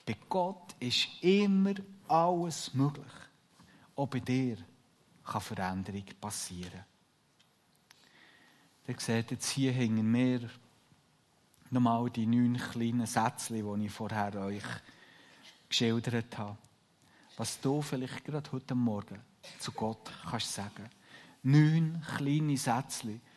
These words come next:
die das Potenzial haben, alles zu verändern. Die das Potenzial haben, in deinem Leben alles zu verändern.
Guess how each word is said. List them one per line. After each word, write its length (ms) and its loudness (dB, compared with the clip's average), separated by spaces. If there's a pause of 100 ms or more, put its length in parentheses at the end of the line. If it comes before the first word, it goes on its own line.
(140)
die 140 0
das 140 -8
Potenzial 920 0
haben, 280 0 (180)
alles 480 10
zu 120 0
verändern. 680 0 (220)
Die 40 4
das 220 4
Potenzial 920 4
haben, 320 2
in 220 -2
deinem 280 6
Leben 420 0 (500)
alles 540 0
zu 100 -10
verändern. 640 -4